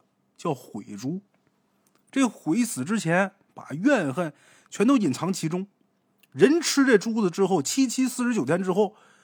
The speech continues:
就会化成鬼。你媳妇儿多长时间了？”李良说：“吃一个多月了。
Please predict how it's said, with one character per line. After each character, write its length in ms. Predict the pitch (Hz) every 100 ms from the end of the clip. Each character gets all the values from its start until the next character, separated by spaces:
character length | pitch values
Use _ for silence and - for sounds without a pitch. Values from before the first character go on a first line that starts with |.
| _
就 160 | - 196
会 140 | 151
化 180 | 147 160
成 160 | 139 127
鬼。 320 | - 87 104 _ _ _ _ _ _ _ _ _ _ _ _ _ _ _ _ -
你 100 | 135
媳 140 | 156
妇 80 | 247
儿 160 | 269 - _ _ _
多 120 | - 220
长 140 | 220
时 80 | 180
间 140 | 165
了？” 100 | 165 _ _ _ _ _ _ _ _ _ _ _ _
李 80 | -
良 180 | 127 208
说 140 | 262 233 - _ _
：“吃 220 | - 247
一 120 | 226 233
个 80 |
多 160 | 240 254
月 240 | 240 302
了。 180 | 233 175